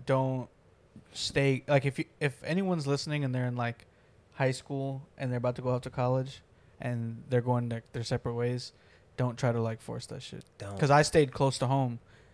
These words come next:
Speaker 1: because I was in a relationship when I was going to college.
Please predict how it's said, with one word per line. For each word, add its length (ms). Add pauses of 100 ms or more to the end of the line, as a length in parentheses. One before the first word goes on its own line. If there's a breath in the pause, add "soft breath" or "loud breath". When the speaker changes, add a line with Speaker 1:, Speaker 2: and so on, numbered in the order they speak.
(240 soft breath)
Speaker 1:
because 300
I 60
was 120
in 80
a 20
relationship 600
when 120
I 60
was 120
going 140
to 60
college. 420